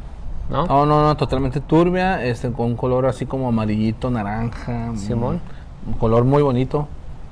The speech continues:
Speaker 2: con una carbonata-, carbonatación, pues, muy activa y una espuma, pues, bien compacta. O sea,
Speaker 1: Fíjate que
Speaker 2: totalmente
Speaker 1: tiene
Speaker 2: menos
Speaker 1: un
Speaker 2: del
Speaker 1: olor
Speaker 2: dedo.
Speaker 1: como a sidra, güey.
Speaker 2: Sí, ajá.
Speaker 1: Huele como a
Speaker 2: Fermentada,
Speaker 1: sidra.
Speaker 2: pues, está,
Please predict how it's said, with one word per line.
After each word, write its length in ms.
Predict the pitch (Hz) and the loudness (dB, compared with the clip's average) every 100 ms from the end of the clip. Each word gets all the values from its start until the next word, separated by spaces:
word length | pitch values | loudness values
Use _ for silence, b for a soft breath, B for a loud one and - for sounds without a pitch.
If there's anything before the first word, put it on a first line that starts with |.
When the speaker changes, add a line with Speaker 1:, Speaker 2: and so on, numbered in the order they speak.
| - - - - - - - - - | -12 -12 -12 -14 -14 -14 -16 -14 -2
Speaker 2:
con 140 | 117 | 2
una 200 | 117 131 | 4 2
carbonata-, 400 | 127 120 113 110 - | 4 2 2 -2 -4
carbonatación, 760 | - 110 107 107 107 92 113 110 | -2 -2 0 -2 -4 -4 -4 -4
pues, 240 | - - - | -8 -8 -2
muy 280 | 113 131 | 0 2
activa 480 | 170 - 131 147 160 143 | 0 -2 -2 2 2 0
y 380 | 123 120 110 107 | -2 -2 0 -2
una 420 | 107 117 120 113 | -2 -2 -2 -2
espuma, 540 | 104 - 117 117 113 104 - | -4 -4 -2 0 -2 -4 -6
pues, 140 | 113 107 - | -8 -8 -8
bien 320 | 95 107 117 | -6 -4 0
compacta. 480 | 143 160 175 - 165 | 0 0 0 -2 -4
O 240 | - - | -6 -8
sea, 60 | - | 2
Speaker 1:
Fíjate 240 | 165 165 | 4 4
que 100 | - | 2
Speaker 2:
totalmente 260 | 131 131 156 | 4 4 6
Speaker 1:
tiene 80 | 170 | 6
Speaker 2:
menos 80 | 143 | 6
Speaker 1:
un 80 | - | 6
Speaker 2:
del 80 | 160 | 8
Speaker 1:
olor 140 | 160 | 8
Speaker 2:
dedo. 100 | 127 | 8
Speaker 1:
como 100 | 139 | 6
a 40 | 117 | 4
sidra, 380 | - 147 131 110 | 2 2 4 2
güey. 220 | 101 101 | 0 -2
Speaker 2:
Sí, 200 | 123 110 - | 0 0 -2
ajá. 240 | - 104 107 | -8 -6 -4
Speaker 1:
Huele 160 | 117 120 | -4 -4
como 140 | - 120 | 0 2
a 40 | |
Speaker 2:
Fermentada, 240 | 113 - 214 | 2 4 4
Speaker 1:
sidra. 80 | 190 | 2
Speaker 2:
pues, 120 | 127 | 0
está, 360 | - - 156 | 0 4 6